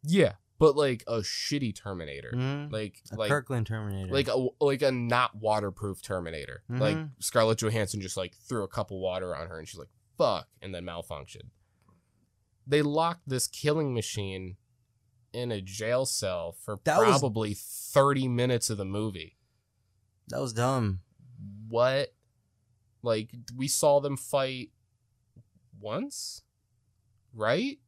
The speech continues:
Speaker 1: In the beginning? That was the only, like, actual fight scene we got with Black Widow
Speaker 2: Oh,
Speaker 1: and
Speaker 2: actually, like, throwing hands at each other?
Speaker 1: Yeah, like, genuinely fighting,
Speaker 2: The other
Speaker 1: right?
Speaker 2: times they were just running.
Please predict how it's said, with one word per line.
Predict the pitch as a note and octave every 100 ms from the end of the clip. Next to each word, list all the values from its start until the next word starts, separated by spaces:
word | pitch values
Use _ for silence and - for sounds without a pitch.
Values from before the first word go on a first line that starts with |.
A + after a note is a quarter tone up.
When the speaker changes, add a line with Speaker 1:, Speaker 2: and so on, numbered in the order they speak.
| _ _ A2+
Speaker 1:
In |
the | A2+
beginning? | A2 G#2 A2+ D3+ A#3 A#3+ - _ _ _ _ _
That | A2+
was | D3+
the | D#3
only, | F3+ F3
like, | C#3+ A2
actual | C3 - C#3+ A#2+
fight | - C#3 G3
scene | - A2+
we | G#2+
got | G2+ A2+ A2
with | G#2 G2+ - - _ _ _ _ _ _
Black | B2 A2 -
Widow | A#2 A#2+ A2+
Speaker 2:
Oh, | D#3 D#3 C#3+
Speaker 1:
and | C3
Speaker 2:
actually, | G2+ C#3
like, | A2+ -
throwing | A#2+ A#2+
hands | A2+ A#2 A2+
at | A#2
each | A#2 B2+
other? | E3+
Speaker 1:
Yeah, | A3+ D#3+
like, | A2+ G#2+
genuinely | A#2 B2 C3 B2 B2+ A2+
fighting, | G#2 A#2+ C#3 F#2 E2
Speaker 2:
The | B2+
other | C3
Speaker 1:
right? |
Speaker 2:
times | C3 B2+
they | A#2
were | A#2
just | G#2+ G2+
running. | G2+ G#2 G2 F#2+